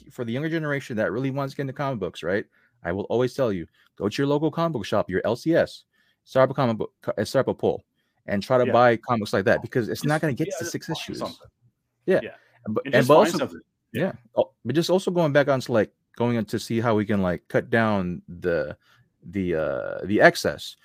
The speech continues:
Speaker 1: One, it's always gonna go back to your mainstays, right? Your, whoever can write,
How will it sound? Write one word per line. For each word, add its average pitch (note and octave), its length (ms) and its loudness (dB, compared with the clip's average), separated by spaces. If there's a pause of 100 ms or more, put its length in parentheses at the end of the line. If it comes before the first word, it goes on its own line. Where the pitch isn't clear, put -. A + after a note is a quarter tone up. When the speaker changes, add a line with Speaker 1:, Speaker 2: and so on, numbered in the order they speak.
(340)
Speaker 1:
One, E3 520 2
it's C3+ 200 0
always D3+ 220 4
gonna D3+ 180 2
go C3 120 2
back B2 240 4
to - 120 -8
your G#2+ 120 -2
mainstays, G2+ 540 -4
right? G2 260 0 (360)
Your, A2+ 240 0 (160)
whoever E3 340 6
can C3+ 220 -6
write, B2+ 300 2